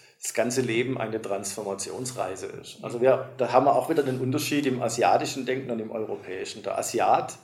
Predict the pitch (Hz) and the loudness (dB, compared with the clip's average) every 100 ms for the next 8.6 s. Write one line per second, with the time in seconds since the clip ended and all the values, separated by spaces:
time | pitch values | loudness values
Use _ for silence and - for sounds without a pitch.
0 | - _ _ _ - 117 127 135 131 120 | -20 _ _ _ -4 0 2 2 2 -2
1 | 127 127 123 131 123 117 139 185 165 120 | 0 -2 -2 -6 -6 2 10 10 10 6
2 | 123 127 117 117 - 123 117 110 - 104 | 4 2 0 0 -2 -6 -4 -4 -4 -6
3 | 110 131 127 123 123 110 110 110 110 110 | 0 2 6 6 6 4 2 2 2 0
4 | 113 117 156 156 147 147 147 147 135 - | 0 4 4 2 0 0 -2 -4 -6 -8
5 | - - - 113 123 123 123 - 107 98 | -16 -20 -2 6 8 8 6 -2 0 4
6 | 139 - 131 - - 104 107 123 - - | 4 6 2 0 -6 -10 -8 -6 -8 -10
7 | - - 120 143 143 127 123 113 113 - | -16 -2 0 0 0 0 0 -2 -4 -8
8 | 104 98 - - - - | -6 -6 -6 -10 -12 -16